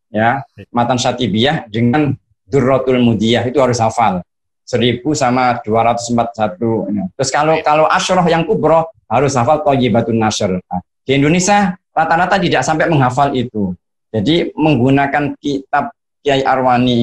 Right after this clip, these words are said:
Speaker 1: ini, ah, di-, diajarkan di pondok-pondok sampai sekarang. Termasuk di pondok saya di Masjidil Quran itu belajar qiraatnya juga menggunakan kitab Faidul Barokat. Nanti,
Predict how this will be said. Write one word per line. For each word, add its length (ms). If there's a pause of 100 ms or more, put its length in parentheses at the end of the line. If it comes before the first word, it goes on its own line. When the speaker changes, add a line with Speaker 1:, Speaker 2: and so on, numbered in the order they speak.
Speaker 1:
ini, 140 (760)
ah, 320
di-, 240
diajarkan 400
di 80
pondok-pondok 640
sampai 240
sekarang. 560
Termasuk 400
di 240
pondok 240
saya 240
di 320
Masjidil 400
Quran 400 (320)
itu 160
belajar 480
qiraatnya 800
juga 240
menggunakan 640 (800)
kitab 400
Faidul 320
Barokat. 480 (480)
Nanti, 400